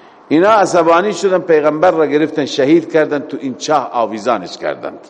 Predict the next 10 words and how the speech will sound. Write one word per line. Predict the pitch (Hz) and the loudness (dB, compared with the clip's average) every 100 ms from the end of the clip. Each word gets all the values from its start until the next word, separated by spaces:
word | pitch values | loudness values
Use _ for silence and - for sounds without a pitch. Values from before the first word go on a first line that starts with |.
| - - - _ _ _ _ _ - - 95 | -20 -20 -20 _ _ _ _ _ -20 -8 -4
به | |
این | 151 185 | 0 0
خاطر | 156 143 147 139 | 2 0 0 -2
به | 117 | -2
اینها | 127 135 | -2 -2
می‌گن | 139 131 143 | -2 -2 -4
اصحاب | 110 107 - 107 95 | -4 -10 -4 -2 -2
الرس. | 101 92 - | -4 -6 -2
والله | 170 165 151 113 | 2 4 4 2
اعلم. | 92 90 85 76 | 0 -2 -4 -8